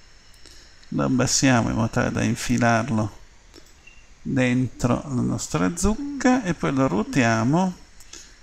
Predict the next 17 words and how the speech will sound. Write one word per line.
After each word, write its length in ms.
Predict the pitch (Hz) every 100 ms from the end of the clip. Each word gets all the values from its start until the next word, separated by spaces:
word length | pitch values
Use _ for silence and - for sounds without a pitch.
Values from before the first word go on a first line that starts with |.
| -
R 480 | 160 131 127 135 165
Z 560 | 165 135 95 - - 196 220 - - - -
in 160 | 185 175
modo 340 | 165 156 85
tale, 440 | - 50 50 123 -
ok, 360 | 151 - - -
da 120 | 120
incastonarlo. 1040 | 123 120 113 - 117 110 95 98 123 117 - -
Ok, 440 | 120 131 - - - - - - - - -
quindi 260 | 170 160
abbiamo 520 | 156 156 147 160 - -
una 360 | - 151 156 151
cosa 540 | - 123 123 123 127 -
di 220 | - 120
questo 640 | - 123 123 - - 127 -
tipo. 640 | 175 165 269 175 175 208 - - - - - - -
Mm? 140 | 135